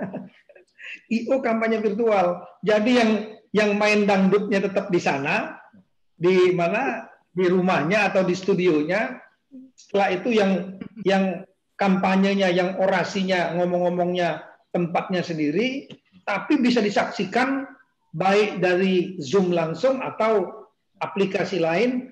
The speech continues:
live streaming, dan ada nobar-nobar-nobarnya dengan social, dengan physical distancing.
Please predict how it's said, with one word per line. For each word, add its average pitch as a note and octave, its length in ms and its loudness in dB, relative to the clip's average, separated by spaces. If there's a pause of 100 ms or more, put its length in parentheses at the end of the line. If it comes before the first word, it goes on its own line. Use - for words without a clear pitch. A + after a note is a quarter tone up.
live G3+ 360 -2
streaming, A3 760 0 (400)
dan G#3+ 240 2
ada A3 160 2
nobar-nobar-nobarnya G3 1400 2
dengan G#3 240 2
social, G#3 520 0 (280)
dengan F#3+ 240 0
physical G3+ 480 0
distancing. G3+ 720 0